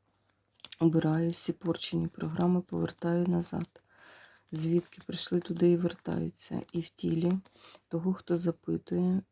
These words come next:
всі, хто дивиться відео, анулюються всі негативні програми, що з водою, з їжею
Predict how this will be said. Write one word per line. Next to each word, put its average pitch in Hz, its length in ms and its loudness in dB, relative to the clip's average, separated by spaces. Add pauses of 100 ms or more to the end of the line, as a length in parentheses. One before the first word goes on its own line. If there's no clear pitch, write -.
всі, - 240 -8
хто - 200 -10
дивиться 170 520 0
відео, 180 380 -2
анулюються 175 760 4
всі - 260 -2
негативні 175 640 4
програми, 170 560 -2
що - 240 -4
з 175 100 -2
водою, 165 540 4
з 175 100 -2
їжею 175 460 0